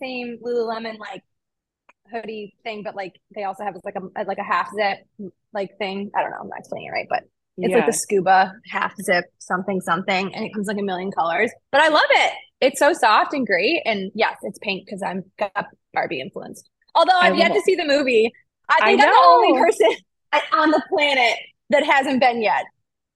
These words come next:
Speaker 2: No, I haven't seen it either. And I was kind of relieved when you said you hadn't seen it, 'cause I feel like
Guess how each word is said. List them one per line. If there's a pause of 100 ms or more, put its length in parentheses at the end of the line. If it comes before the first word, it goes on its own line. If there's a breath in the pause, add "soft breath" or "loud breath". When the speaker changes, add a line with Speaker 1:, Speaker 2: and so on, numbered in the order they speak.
Speaker 2:
No,
I
haven't
seen
it
either.
And
I
was
kind
of
relieved
when
you
said
you
hadn't
seen
it,
'cause
I
feel
like